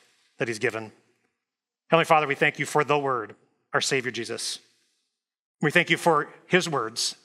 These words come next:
that reveal your heart. And we thank you, Lord, for the word that you've given to us that reminds us that we're good with you because Jesus did good.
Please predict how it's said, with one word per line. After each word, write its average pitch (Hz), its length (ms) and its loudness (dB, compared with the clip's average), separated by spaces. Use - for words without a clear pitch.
that 151 80 -4
reveal 143 320 0
your 135 160 -2
heart. 135 340 -2
And 156 80 0
we 143 60 0
thank 156 200 4
you, 160 80 2
Lord, 147 200 2
for 156 140 2
the 139 140 2
word 120 340 -4
that 147 100 0
you've 143 160 -2
given 151 220 2
to 147 120 0
us 147 240 0
that 147 140 0
reminds 135 400 0
us - 300 -4
that 139 100 0
we're 143 80 2
good 180 240 2
with 185 180 -2
you 135 260 -2
because 120 280 -2
Jesus 123 320 -6
did 113 180 -8
good. 104 180 -8